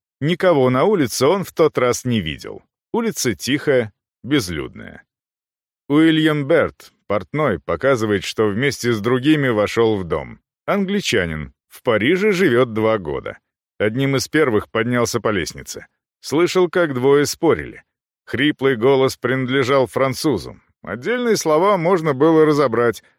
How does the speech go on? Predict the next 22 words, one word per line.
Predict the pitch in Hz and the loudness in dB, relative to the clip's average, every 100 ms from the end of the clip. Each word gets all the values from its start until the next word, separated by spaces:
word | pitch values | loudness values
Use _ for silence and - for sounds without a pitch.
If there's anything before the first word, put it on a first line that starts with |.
| _ - | _ -10
но | 147 147 | -6 -4
всего | 117 - 151 190 160 | -6 -4 0 4 4
он | 147 143 | 4 0
не | 123 | -4
помнит. | - 80 71 65 _ _ _ - | -4 -6 -6 -14 _ _ _ -8
Ясно | 98 147 143 147 135 | 0 0 0 0 0
слышал | 147 160 - 143 | 2 0 2 2
Сакра | - 156 156 - 117 117 135 | 2 0 0 0 0 2 2
и | |
Мондью. | 131 127 110 78 69 53 _ _ _ _ | 2 0 -2 -4 -8 -10 _ _ _ _
Слова | - 101 110 139 156 | -12 -2 2 2 2
сопровождались | 165 143 151 147 139 151 147 - | 0 0 2 2 2 2 2 0
шумом | - 165 160 147 | 0 2 2 2
борьбы, | 143 143 175 151 76 - _ - | 2 2 2 2 0 -6 _ -4
топотом | 165 151 120 127 | -4 -2 0 2
и | 131 | 4
вознёй, | 135 123 151 160 101 | 2 2 0 0 0
как | 101 110 | 0 -2
будто | 131 139 143 | 0 0 2
дрались | 127 127 135 160 135 | 2 2 2 0 -2
несколько | 127 131 123 120 101 | -2 -2 -4 -4 -6
человек. | 107 104 90 65 50 _ | -4 -2 -2 -4 -10 _